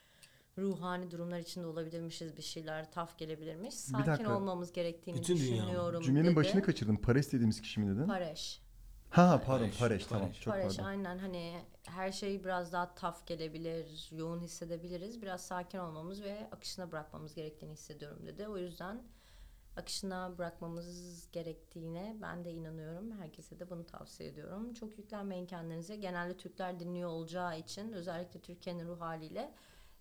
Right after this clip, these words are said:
Speaker 1: e, hayat devam ediyor. Mutlu olalım.
Speaker 2: Umudumuzu kaybetmeyelim.
Speaker 1: Aynen, aynen bu şekilde flow'da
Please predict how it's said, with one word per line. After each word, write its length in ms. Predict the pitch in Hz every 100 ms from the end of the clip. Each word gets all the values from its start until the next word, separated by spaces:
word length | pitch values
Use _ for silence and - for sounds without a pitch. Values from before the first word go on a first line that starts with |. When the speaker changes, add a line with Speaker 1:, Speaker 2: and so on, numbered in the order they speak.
| -
Speaker 1:
e, 140 | 262 254 285
hayat 260 | 269 269
devam 320 | 254 247 233
ediyor. 300 | 208 185 202 269 -
Mutlu 300 | 220 - 214
olalım. 120 | 131
Speaker 2:
Umudumuzu 360 | 107 107 117 139
kaybetmeyelim. 580 | 135 120 95 95 92
Speaker 1:
Aynen, 540 | - 233 190 202 247 269
aynen 380 | 247 226 214 214
bu 60 |
şekilde 640 | 214 180 170 170 208 262 277 -
flow'da 640 | 214 185 165 175 208 240